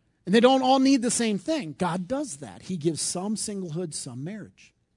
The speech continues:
Now, when it comes to the gift of singlehood, let me clear something up, because we get weird about that. Like, what's it mean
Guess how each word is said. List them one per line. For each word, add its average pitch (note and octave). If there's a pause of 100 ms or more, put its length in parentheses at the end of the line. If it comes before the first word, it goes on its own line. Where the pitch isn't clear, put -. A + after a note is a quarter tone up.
(1900)
Now, A#3
when B3
it A3+
comes E4+
to D4+
the B3+
gift G#3+
of F3+
singlehood, D#3+
let A3
me D4+
clear A3+
something F3+
up, D#3+
because F3+
we D4+
get C4
weird F#3+
about C3+
that. C3
Like, F#3+
what's C4
it B3+
mean G3